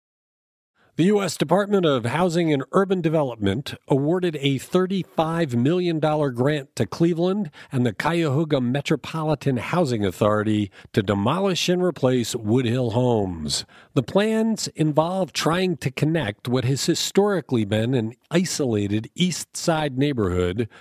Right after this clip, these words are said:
with a high crime rate to the rest of the city and in the process improve the lives of residents.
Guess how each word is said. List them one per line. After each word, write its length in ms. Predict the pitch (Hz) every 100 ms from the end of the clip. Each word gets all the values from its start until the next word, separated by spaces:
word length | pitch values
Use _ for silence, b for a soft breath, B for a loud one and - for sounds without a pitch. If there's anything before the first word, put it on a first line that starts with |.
| B
with 180 | 131 120
a 100 | 101
high 160 | 120
crime 380 | 90 - 147 92
rate 280 | 78 80 123 b b
to 100 | 196
the 100 | 208
rest 300 | 214 190 -
of 80 | 135
the 100 | 107
city 520 | - 113 107 110 120
and 180 | 139 135
in 200 | 160 156
the 80 | 139
process 800 | - 208 196 - 123 107 98 -
improve 680 | 139 123 - 175 147 117 101
the 100 | 107
lives 460 | 107 104 107 110
of 120 | 127 131
residents. 760 | 165 170 147 98 87 80 -